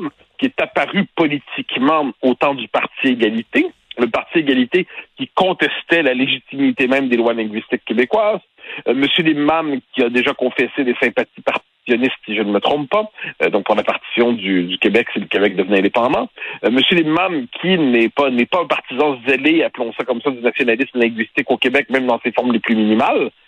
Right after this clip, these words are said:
Alors, si c'est, euh, si on doit troquer Rousseau pour Liebman, je dirais que on est, on est à l'intérieur des, des nuances d'un même univers mental. Euh, je, je, je devine que monsieur Liebman est en, une très bonne personne en, en elle-même, la question n'est pas là.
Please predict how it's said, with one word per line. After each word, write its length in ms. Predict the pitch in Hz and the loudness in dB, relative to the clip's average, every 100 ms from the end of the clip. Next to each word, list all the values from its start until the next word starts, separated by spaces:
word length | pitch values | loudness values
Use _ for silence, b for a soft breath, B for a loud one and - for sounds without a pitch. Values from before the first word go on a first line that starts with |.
| b _ _ _ - | b _ _ _ -2
Alors, 340 | 170 185 - - - | 0 0 -2 -6 -2
si 160 | 247 254 - - | 2 2 0 -2
c'est, 240 | 180 180 151 | 2 4 2
euh, 260 | 135 127 117 b - | 2 0 -2 b -4
si 100 | 190 | 0
on 40 | |
doit 140 | 170 | 0
troquer 260 | 160 160 208 | 0 0 0
Rousseau 300 | 170 151 202 | 0 2 0
pour 200 | 170 143 | 0 0
Liebman, 540 | 139 131 139 196 185 | 0 0 0 -2 -2
je 60 | 139 | -2
dirais 200 | 131 175 | 0 0
que 380 | 143 120 113 113 | 0 0 2 2
on 240 | 113 123 | 0 2
est, 80 | 127 | 0
on 180 | 123 127 | 2 2
est 120 | 135 | 0
à 40 | |
l'intérieur 440 | 131 131 127 139 160 | 0 -2 0 2 0
des, 180 | 127 117 | 0 -2
des 180 | 117 | -2
nuances 360 | 127 127 151 143 | 0 0 0 0
d'un 100 | 127 | 0
même 180 | 135 139 | 0 0
univers 400 | 127 123 135 123 | 0 0 0 -2
mental. 480 | 120 120 165 131 104 B B | -4 0 -2 -2 -6 B B
Euh, 120 | 117 | -4
je, 340 | 113 101 104 - | -4 -10 -10 -6
je, 300 | 113 101 101 | -2 -2 0
je 80 | 104 | 0
devine 340 | 104 110 139 | 0 0 0
que 80 | 120 | -2
monsieur 220 | 107 104 | -2 0
Liebman 280 | 117 117 135 | 0 0 0
est 160 | 120 123 | 0 -2
en, 240 | 104 90 - _ _ - | -2 -4 -12 _ _ -14
une 100 | 104 | -8
très 180 | - 120 | -2 0
bonne 180 | 123 131 | 0 -2
personne 400 | 117 - 135 131 | -4 0 0 0
en, 120 | 110 | 2
en 240 | 107 104 | 2 2
elle-même, 340 | 110 113 185 151 | 0 0 0 0
la 80 | |
question 260 | 107 110 131 | -4 0 0
n'est 60 | 113 | 2
pas 140 | 120 | 2
là. 160 | - | 0